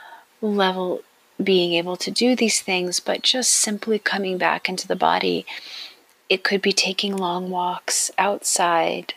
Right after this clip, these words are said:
where you get the chance to have some fresh air and while remaining socially distant and safe.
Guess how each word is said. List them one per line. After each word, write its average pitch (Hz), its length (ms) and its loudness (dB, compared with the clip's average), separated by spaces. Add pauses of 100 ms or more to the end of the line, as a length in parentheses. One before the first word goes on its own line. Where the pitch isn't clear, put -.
(140)
where 196 180 -2
you 190 160 0
get - 380 0 (400)
the 202 160 2
chance 175 540 0
to 180 160 -2
have 165 200 -2
some - 160 -6
fresh 180 360 2
air 175 420 2 (640)
and 185 500 2
while 175 540 4 (100)
remaining 175 720 0 (460)
socially 202 420 2
distant - 420 -4
and 180 120 -8
safe. 170 640 -2